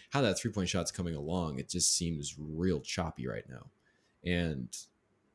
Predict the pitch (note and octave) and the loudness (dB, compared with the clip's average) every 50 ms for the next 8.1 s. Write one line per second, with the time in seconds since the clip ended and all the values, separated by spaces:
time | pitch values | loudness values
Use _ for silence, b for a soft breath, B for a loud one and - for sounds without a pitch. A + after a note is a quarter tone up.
0 | _ - B2 B2+ A#2 G#2+ F#2+ F2 E2+ F#2 B2+ B2+ A2 G2 - - - - _ - | _ 4 4 6 6 4 2 0 2 4 4 4 6 4 4 2 0 -4 _ -4
1 | G#2 G#2+ G#2 - C#3+ E3+ F#3+ - F3+ D#3+ D#3 E3 D#3+ C#3+ A#2+ F2 F2 E2 E2+ G#2 | -2 -2 2 4 4 6 6 6 6 6 6 6 4 4 2 0 0 0 0 0
2 | G#2+ G#2+ G2 F#2+ B2+ - - G#2 - - E2+ E2 D#2 - C#2+ C#2 G#1+ E2+ F2 E2+ | 0 0 4 2 2 4 4 -2 -2 0 -2 -4 -2 -4 -6 -6 -4 -4 -2 0
3 | F2+ F#2 E2+ D#2 - - E2+ - - F#2+ G2+ G#2 G2+ G2 G#2 G2 - - G2+ G2+ | 2 0 0 0 -4 -6 -6 0 0 2 2 4 4 2 2 2 2 2 2 2
4 | - - F#2 F2+ F2 E2+ E2+ E2 - G2 F2+ - - F#2 F#2 F2+ F2 E2+ - G#2 | 2 0 -2 0 0 0 -2 -2 -4 -4 -4 -2 0 0 2 0 0 -4 -4 -4
5 | G2 E2+ D2 - _ _ _ _ G2 G2 F#2 E2+ F2 F2+ D#2+ - - - _ _ | -4 -6 -6 -10 _ _ _ _ -2 -2 -2 0 2 0 0 0 -6 -14 _ _
6 | _ _ _ _ _ _ _ _ _ _ _ _ _ _ _ _ _ _ _ _ | _ _ _ _ _ _ _ _ _ _ _ _ _ _ _ _ _ _ _ _
7 | - G2 F2 E2 - _ - F#2 F2 - A#2+ A#2 - B2+ - - - A2+ G2 - | 0 0 0 0 -2 _ -6 -6 0 0 -2 0 2 2 2 4 6 4 4 4
8 | - | 2